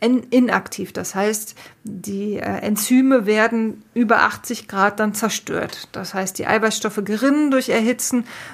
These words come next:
Übrig bleibt dann nur der Zucker und Kohlenhydrate.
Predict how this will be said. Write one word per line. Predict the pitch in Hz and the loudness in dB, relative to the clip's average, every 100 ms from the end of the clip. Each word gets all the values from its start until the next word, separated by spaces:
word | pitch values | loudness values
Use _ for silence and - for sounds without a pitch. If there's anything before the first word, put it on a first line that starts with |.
| - | 0
Übrig | 262 262 262 - | 0 2 -2 2
bleibt | 226 220 214 | 0 2 0
dann | 208 | 0
nur | 214 240 254 262 262 - - | 2 4 4 4 -4 -16 -8
der | 208 202 190 | -2 0 0
Zucker | - 311 311 311 302 294 - | 0 -2 2 4 4 2 -2
und | 208 | -4
Kohlenhydrate. | 262 269 262 240 233 214 214 214 220 220 | 0 2 2 0 0 2 2 2 0 0